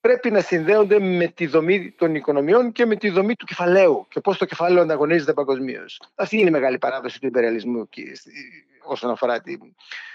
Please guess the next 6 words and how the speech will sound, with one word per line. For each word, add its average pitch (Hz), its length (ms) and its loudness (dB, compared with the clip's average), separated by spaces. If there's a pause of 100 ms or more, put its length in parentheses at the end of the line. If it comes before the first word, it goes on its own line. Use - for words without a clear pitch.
(140)
ε, 254 200 -4 (640)
τα 156 80 0
θέματα 143 300 -4
αυτά. 156 420 -2 (520)
Ε, 185 580 4
για, 196 260 0